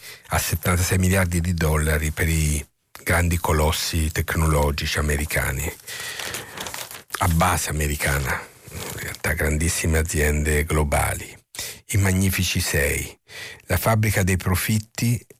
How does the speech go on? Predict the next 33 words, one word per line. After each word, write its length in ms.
è 60
il 180
mondo 420
di 120
sei 200
giganti 540
high-tech, 520
eh, 600
degli 220
States, 640
da 240
Apple 600
a 220
Google, 560
fino 340
a 60
Microsoft, 760
Amazon, 600
Facebook, 640
eh, 240
Netflix. 880
Colossi 400
di 80
Wall 220
Street 420
che 100
nell'ultimo 600
trimestre 640
chiuso 340
a 40
marzo 480
hanno 100
riportato 800